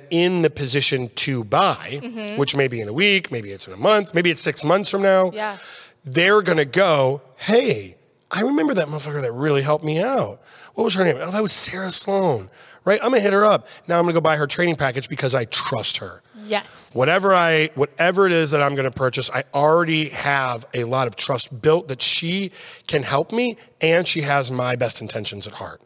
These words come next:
Speaker 2: Yes. So when you're leaving the breadcrumbs, your goal isn't, "How can I get them to sign up as quickly as possible?"
Speaker 1: Mm-hmm.
Speaker 2: It's, "How can I provide so much value that when they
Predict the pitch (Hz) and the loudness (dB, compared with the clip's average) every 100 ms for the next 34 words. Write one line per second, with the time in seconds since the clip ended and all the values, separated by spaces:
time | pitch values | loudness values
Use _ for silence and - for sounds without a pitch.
0 | - 208 196 202 - - 247 233 233 226 | -20 -12 -12 -10 -8 -4 -2 -2 -4 -6
1 | 220 220 269 277 262 226 214 214 196 - | -6 -4 -4 -2 -4 -4 -4 -4 -6 -6
2 | 202 196 220 233 240 247 233 - 220 208 | -10 -6 -4 -2 2 2 2 -2 -4 -4
3 | 208 - 220 220 233 220 208 214 202 196 | -10 -6 -6 -4 -6 -4 -6 -8 -8 -6
4 | 196 196 190 - 220 190 185 185 - 165 | -6 -6 -8 -8 -10 -10 -10 -10 -12 -14
5 | - 220 262 302 120 110 147 107 233 - | -8 -2 -2 -4 -10 -12 -12 -12 -10 -8
6 | - 240 254 294 277 247 220 208 196 - | -2 -2 -2 -4 -6 -6 -4 -4 -4 -4
7 | 233 233 269 240 233 208 208 208 202 202 | -2 -2 -4 -4 -2 -2 -2 -4 -4 -4
8 | 208 196 | -6 -8